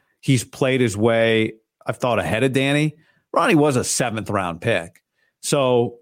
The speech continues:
I mean, they kinda took a flyer on him, and he was a, he was a piece they needed. Like, they needed him for,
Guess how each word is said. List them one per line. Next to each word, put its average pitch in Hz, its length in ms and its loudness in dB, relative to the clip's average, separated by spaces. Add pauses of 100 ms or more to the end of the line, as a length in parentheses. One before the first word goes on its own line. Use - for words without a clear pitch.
(140)
I 123 60 0
mean, 123 140 2
they 156 100 2
kinda 160 260 -2
took 135 200 -4
a 107 40 0
flyer 127 440 0
on 110 200 2
him, 104 240 -6 (140)
and 117 580 0 (340)
he 131 180 0
was 160 240 2
a, 139 260 2 (720)
he 190 100 2
was 202 100 6
a 175 40 2
piece 180 260 0
they 185 140 0
needed. 156 440 2
Like, 120 220 0
they 131 140 0
needed 139 300 4
him 139 140 2
for, 123 400 0